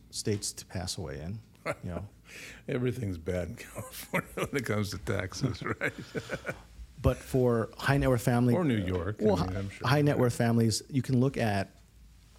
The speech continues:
Speaker 1: different states, um, uh, call it anywhere in between California and behind New York.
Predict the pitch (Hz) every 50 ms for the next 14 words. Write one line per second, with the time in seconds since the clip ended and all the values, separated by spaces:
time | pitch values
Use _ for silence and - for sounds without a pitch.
0 | - - - - - - - 139 135 - 131 113 110 - - - 98 - - 123
1 | - - - - - - - - - - - - 92 90 90 87 87 87 85 85
2 | 95 - - - 180 - - - - - - - - - 127 120 113 113 - -
3 | - 131 127 127 117 120 113 - 127 120 113 117 110 - - 131 123 120 113 107
4 | 101 101 101 95 - - - - - _ _ - - - - - - - - -
5 | - - - - - - - - _ - - - - - - - - - 123 120
6 | 113 - - 120 113 113 110 104 98 95 117 - - 160 110 95 95 92 110 107
7 | 104 104 101 95 87 87 90 117 - - -